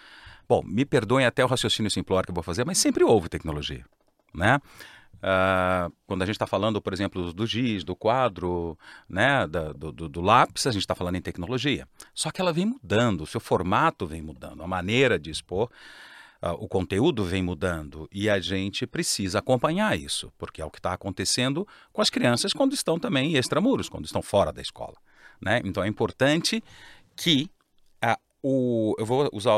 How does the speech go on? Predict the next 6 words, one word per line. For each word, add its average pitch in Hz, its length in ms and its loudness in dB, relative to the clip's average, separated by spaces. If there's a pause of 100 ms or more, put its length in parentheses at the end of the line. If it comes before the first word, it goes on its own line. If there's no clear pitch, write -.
o, 95 240 -12
o 98 60 -12
termo 104 280 -4
ferramental 110 1160 -2
que - 240 -10
nós 92 560 -2